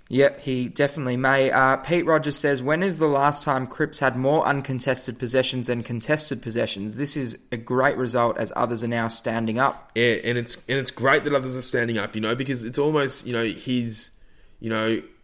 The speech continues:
Speaker 2: sloppish, you know, last four or five weeks, Cripps has seen, has made us see how good Setterfield and Walsh and all these guys have become. But, um, it's a fair question with the uncontested, contested possessions. Uh, he just, and he probably won't have many more games in his career where he gets more uncontested possessions just 'cause teams just won't allow it, really.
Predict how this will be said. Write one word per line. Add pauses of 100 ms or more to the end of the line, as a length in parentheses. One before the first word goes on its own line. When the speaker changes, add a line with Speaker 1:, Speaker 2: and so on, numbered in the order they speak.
(380)
Speaker 2:
sloppish,
you
know,
last
four
or
five
weeks,
Cripps
has
seen, (100)
has
made
us
see
how
good
Setterfield
and
Walsh
and
all
these
guys
have
become.
But,
um, (440)
it's
a
fair
question
with
the
uncontested,
contested
possessions.
Uh,
he
just, (640)
and
he
probably
won't
have
many
more
games
in
his
career
where
he
gets
more
uncontested
possessions
just
'cause
teams
just
won't
allow
it,
really.